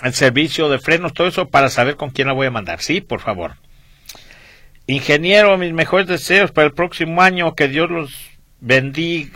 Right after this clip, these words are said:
siga bendiciendo. Soy Jesús Valenzuela.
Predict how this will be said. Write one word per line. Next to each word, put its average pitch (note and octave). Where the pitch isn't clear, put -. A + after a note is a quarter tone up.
siga F3+
bendiciendo. D#3
Soy D#3+
Jesús D#3+
Valenzuela. D#3